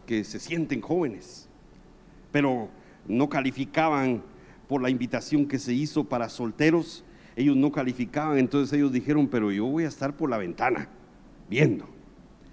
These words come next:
ya que no me abrieron la puerta, por la ventana yo voy a estar viendo".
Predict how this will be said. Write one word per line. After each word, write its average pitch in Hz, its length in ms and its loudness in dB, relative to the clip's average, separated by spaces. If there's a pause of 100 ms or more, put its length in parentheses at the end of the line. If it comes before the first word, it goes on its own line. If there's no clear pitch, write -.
(100)
ya 131 160 -2
que 135 160 0
no 123 140 2
me 139 120 8
abrieron 127 340 2
la 117 160 0
puerta, 160 340 0 (400)
por 131 160 0
la 92 120 2
ventana 110 600 2
yo 98 140 -8
voy 95 140 -6
a 85 60 -6
estar 90 280 -8
viendo". 120 340 0